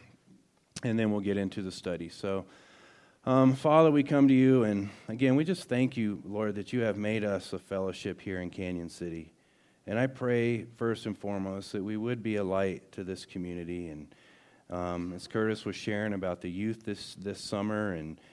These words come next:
and just them coming together and, and, and, um, seeking you together,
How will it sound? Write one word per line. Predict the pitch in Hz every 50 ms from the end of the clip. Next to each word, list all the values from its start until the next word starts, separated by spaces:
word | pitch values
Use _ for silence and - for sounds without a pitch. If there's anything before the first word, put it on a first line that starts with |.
| _ _ -
and | 87 90
just | 101 101 - -
them | 101 95
coming | - - 107 104 107 104 98
together | 98 92 92 95 95 101 101 104 101 101 104 104 95
and, | 85 80 78 80 78 -
and, | 82 82 80 80 78 76 76 71 - - - - - _ _ _ _ _ - -
and, | 85 80 82 80 80 78 80
um, | 80 78 78 76 76 76 78 - - _ _ _ _
seeking | - - - - 117 113 110 - 113 107 101
you | 104 107 107
together, | 104 - - 90 82 90 90 92 98 104 117 123 127 127